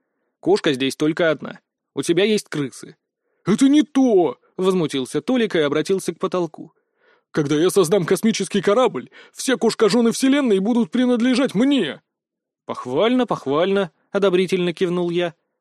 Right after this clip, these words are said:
Хорошо, что Толик не знает про балаган. Вот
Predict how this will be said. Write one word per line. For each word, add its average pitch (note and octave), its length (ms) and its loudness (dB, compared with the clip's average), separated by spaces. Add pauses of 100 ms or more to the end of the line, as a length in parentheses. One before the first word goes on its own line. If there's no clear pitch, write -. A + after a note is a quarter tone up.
(340)
Хорошо, D3 400 -2
что C#3+ 220 -6
Толик E3 340 -2
не C#3 100 -6
знает C#3+ 340 -6
про C3+ 140 -6
балаган. B2+ 580 -6 (480)
Вот A#2 180 -12